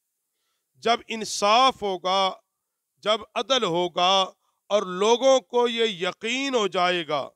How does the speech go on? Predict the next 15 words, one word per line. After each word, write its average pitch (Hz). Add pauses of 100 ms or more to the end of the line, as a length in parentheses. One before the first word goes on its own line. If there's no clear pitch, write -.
(840)
हमारा 196
हुक्मरान, 190
हमारी 160
अदालत, 185
हमारा 160
काजी, 202 (440)
हमारा 233
मुनसिफ 196 (840)
आदिल 226
है, 170 (1400)
तो 190
वहाँ 175 (120)
बदअमनी 214
नहीं 226
होती, -